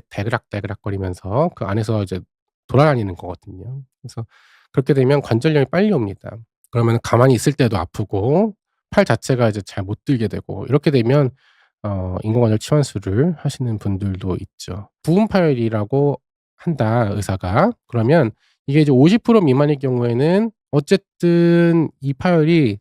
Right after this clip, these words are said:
더 진행하지 않고, 진행하더라도 굉장히 천천히 진행할 수가 있기 때문에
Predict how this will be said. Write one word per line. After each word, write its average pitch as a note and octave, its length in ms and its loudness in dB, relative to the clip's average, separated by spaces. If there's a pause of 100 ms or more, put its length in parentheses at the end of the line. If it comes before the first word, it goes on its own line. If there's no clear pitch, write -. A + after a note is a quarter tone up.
(100)
더 C#3+ 380 4
진행하지 C3+ 640 2
않고, D#3 580 0 (280)
진행하더라도 D3+ 600 2
굉장히 F3 380 2
천천히 F#3 580 2
진행할 A#2+ 400 -4
수가 - 160 -6
있기 - 180 -8
때문에 G#2+ 600 0